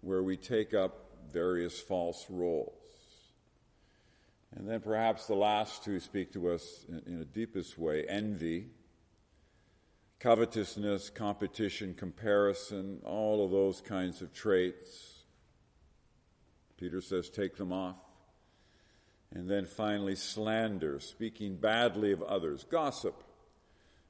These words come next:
hurtful language. And, and, you know, as we look at these, we recognize that as much as we want to put them off, they kind of hang around.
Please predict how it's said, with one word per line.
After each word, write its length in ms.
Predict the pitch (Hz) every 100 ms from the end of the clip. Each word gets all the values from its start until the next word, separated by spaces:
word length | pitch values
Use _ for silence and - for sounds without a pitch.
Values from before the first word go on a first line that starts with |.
| _
hurtful 440 | - 127 - 117
language. 840 | 104 107 104 80 - - - - - _ _ _ _
And, 140 | 90 98
and, 220 | 117 123
you 100 | 135
know, 140 | 135
as 180 | 135 131
we 120 | 139
look 280 | 139 196 202
at 160 | 135 -
these, 300 | 87 95 104
we 100 | 110
recognize 880 | 131 165 147 87 95 85 87 98
that 320 | 104 104 98 92 - - - - - _ -
as 140 | 107
much 280 | 135 175 165
as 140 | 117
we 120 | 123
want 280 | 123 139 175
to 60 | 160
put 220 | 120 107
them 180 | 95 87
off, 340 | 82 90 -
they 220 | 113 120
kind 380 | 131 - 180 208
of 120 | 214
hang 280 | 147 139 147
around. 500 | 127 98 104 95 67